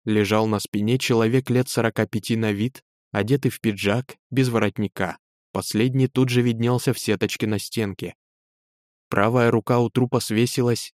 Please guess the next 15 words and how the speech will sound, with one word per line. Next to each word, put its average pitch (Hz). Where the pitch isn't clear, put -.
и 104
пальцами 131
касалась 104
пола. 101
С -
левой 107
стороны 110
груди 110
у 110
убитого 131
торчала 123
белая 117
ручка 127
слоновой 120
кости, -